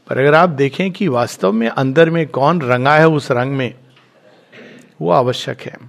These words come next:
मोल्ड करना अपने जीवन को। तो हर एक दर्शन दिवस वास्तव में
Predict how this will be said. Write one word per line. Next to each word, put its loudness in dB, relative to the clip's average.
मोल्ड 4
करना 0
अपने -4
जीवन -12
को। -16
तो -12
हर 0
एक 2
दर्शन 0
दिवस -2
वास्तव -2
में -2